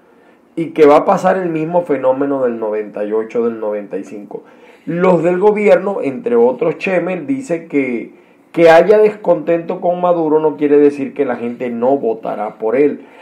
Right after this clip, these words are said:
Además, Maduro está usando todas las ventajas, todo el poder para, mm, eh, comprar ese voto a través del hambre, a través de la presión.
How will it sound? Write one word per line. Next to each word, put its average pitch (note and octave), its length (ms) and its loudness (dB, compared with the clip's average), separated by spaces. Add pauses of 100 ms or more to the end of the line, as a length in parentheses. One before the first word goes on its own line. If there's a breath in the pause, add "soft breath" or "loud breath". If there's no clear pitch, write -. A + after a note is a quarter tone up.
(140 loud breath)
Además, C#3 480 -2
Maduro C#3+ 540 0
está D3 240 -4
usando D#3+ 500 -2
todas G#3 420 2
las F3+ 180 -2
ventajas, F#3 880 0
todo G3+ 360 -2
el F3+ 100 -2
poder E3+ 720 2 (600 loud breath)
para, E3+ 580 6 (640)
mm, D3 360 -6 (1080)
eh, E3+ 380 -2
comprar G#3 680 6
ese F3 260 4
voto A#2+ 400 -4 (400)
a E3+ 160 4
través C#3+ 300 4
del D3+ 180 4
hambre, G#2 420 -2 (720)
a D3 160 4
través C#3 360 4
de D#3 80 8
la C3+ 180 4
presión. A2+ 480 -4